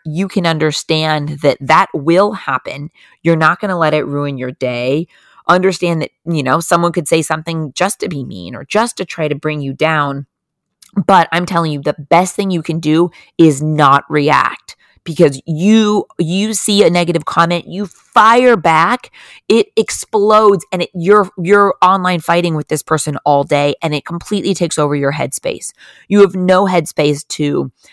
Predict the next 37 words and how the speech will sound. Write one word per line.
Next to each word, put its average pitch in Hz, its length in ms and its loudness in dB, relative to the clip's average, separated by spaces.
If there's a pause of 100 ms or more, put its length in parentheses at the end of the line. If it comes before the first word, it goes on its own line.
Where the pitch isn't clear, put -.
(120)
think 185 280 -2
of 160 80 2
a 160 60 0
considerate 156 520 0
gift - 300 -4
for 131 220 -4
a - 100 -6
friend, - 520 -10 (380)
or 156 560 6 (220)
call 190 260 4
someone 170 300 0
that 156 120 -4
wasn't 143 320 0
feeling 139 380 -4
so 131 180 0
well 127 420 2
or 143 180 2
was 143 180 0
having 143 320 0
a 143 40 -2
bad 135 280 0
day 131 180 0
a 127 60 -2
couple 131 260 -6
days 131 300 -6
ago. 131 140 0
Like, 143 200 2
those 175 440 0
thoughtful 185 480 2
things 196 360 0
that 165 120 -2
you 180 160 -2
would 156 160 2
normally 156 440 2
do, 147 220 2
you 160 160 0
have 165 160 2